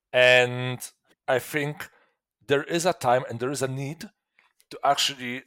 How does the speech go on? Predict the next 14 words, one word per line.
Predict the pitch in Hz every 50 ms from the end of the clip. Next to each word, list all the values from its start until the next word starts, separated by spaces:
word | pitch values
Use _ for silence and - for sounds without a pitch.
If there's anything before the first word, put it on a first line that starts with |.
| _ _
start | - - - - - - 139 131 127 131 135 - - - - - _ _ _ _ _ _ _ _ _ _ _ _ _ - - - - - _ _ _ _ _ _ _ _ _ _ _ - 107 -
developing | 131 131 117 147 175 180 170 165 - 147 139 139 147 - - - - _ _ _ _
your | - 117 127 139 -
own | 139 143 143 139 135
talents | - 135 131 110 85 78 78 - - - - _ _ _ _ _ _ _ _ _ _ _
and | - 131 139 -
to | 135
divide | 131 127 120 113 135 143 156 160 131
your | 120 131 120
time | - - 123 120 135 160 190 202 _ _ _ _ _ _ _ _ _ _ _ _ _ -
and | 127 127 123
divide | 120 107 135 143 143 -
the | 139 127 -
energy | 151 165 151 127 117 - - 117 147 180 247 -